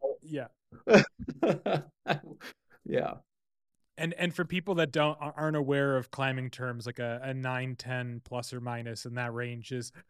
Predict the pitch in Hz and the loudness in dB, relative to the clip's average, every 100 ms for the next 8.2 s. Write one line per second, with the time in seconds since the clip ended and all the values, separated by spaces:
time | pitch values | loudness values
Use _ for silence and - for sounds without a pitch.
0 | 123 135 131 104 139 151 147 139 127 143 | -10 -8 -8 0 4 6 6 2 0 -2
1 | - 135 131 110 131 131 127 120 113 120 | -2 -4 -4 -2 -2 0 -2 -2 0 0
2 | 113 117 110 - 123 113 127 120 113 123 | 0 -4 -10 -6 -4 -4 -4 -8 -4 -4
3 | 113 117 107 - 120 113 120 113 107 _ | -4 -8 -12 -8 -6 -6 -10 -12 -16 _
4 | _ _ 139 127 135 147 139 131 127 - | _ _ -10 -8 -6 -4 -2 -2 -4 -4
5 | 123 131 123 120 - 139 135 120 120 127 | 0 0 0 -4 -10 -8 -8 -8 -6 -4
6 | 120 127 123 123 - 127 120 127 120 107 | -4 -6 -8 -10 -6 -4 -2 -4 -6 -4
7 | 120 117 117 110 117 143 127 120 117 117 | -4 -2 -4 -8 -12 -8 -6 -4 -4 -4
8 | 113 110 | -8 -10